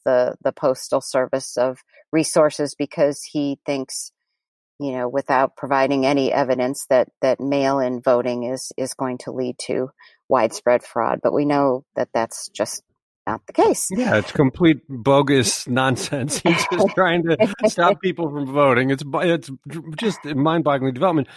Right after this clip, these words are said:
Speaker 2: The, the one thing, though, the, the, the spokesperson said these machines that are outside in the weather were dismantled months ago, which kind of predates this latest thing, although Donald Trump's been attacking the Postal Service since he took office.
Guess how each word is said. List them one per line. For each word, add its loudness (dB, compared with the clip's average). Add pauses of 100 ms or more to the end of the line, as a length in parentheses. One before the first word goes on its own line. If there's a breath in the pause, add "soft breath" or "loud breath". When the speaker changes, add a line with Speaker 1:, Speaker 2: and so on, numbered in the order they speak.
(160 loud breath)
Speaker 2:
The, 6
the 2
one 6
thing, 2
though, 2 (460)
the, 2
the, 2 (160)
the 0
spokesperson -4
said -4
these -2
machines -2
that -6
are -2
outside -4 (100)
in -6
the -6
weather -4 (400)
were 2
dismantled 4
months 2
ago, -6
which -8
kind -2
of 2
predates 0
this -6
latest -2
thing, 0
although 2
Donald -2
Trump's -2
been -8
attacking -4
the -8
Postal -8
Service -10
since -10
he -18
took -14
office. -4